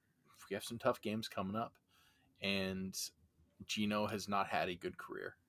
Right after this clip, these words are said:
outside of college and this year. Um, he's had opportunities to do, to do this season elsewhere, and he just hasn't. I'm not, I'm not throwing dirt on Geno, but I'm just saying, giving him three,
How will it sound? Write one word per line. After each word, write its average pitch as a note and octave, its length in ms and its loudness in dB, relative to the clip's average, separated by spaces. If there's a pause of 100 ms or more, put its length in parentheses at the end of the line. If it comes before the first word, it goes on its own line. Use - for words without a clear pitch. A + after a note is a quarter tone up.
outside E2+ 340 2
of - 100 -10
college C3 500 8
and F#2+ 180 0
this - 200 -6
year. D#2 220 -6 (720)
Um, F#2 200 0
he's G2 180 -2
had G2 140 6
opportunities G2 720 0
to F#2+ 120 -8
do, F#2+ 520 0 (960)
to A2 60 -2
do G2+ 200 0
this F#2 180 2
season G2 360 0
elsewhere, G2+ 360 0
and G2 80 0
he F2+ 60 -4
just E2+ 220 -4
hasn't. G2+ 400 2 (460)
I'm G#2 160 2
not, E2+ 200 4 (160)
I'm G2+ 140 -8
not D2 200 -2
throwing F#2+ 400 0
dirt G2+ 180 6
on G2 160 4
Geno, E2+ 360 -6 (180)
but F2+ 120 -2
I'm F#2 120 0
just F#2 200 -2
saying, E2 320 -4 (520)
giving A#2 320 4
him G#2 480 0 (160)
three, G#2+ 600 0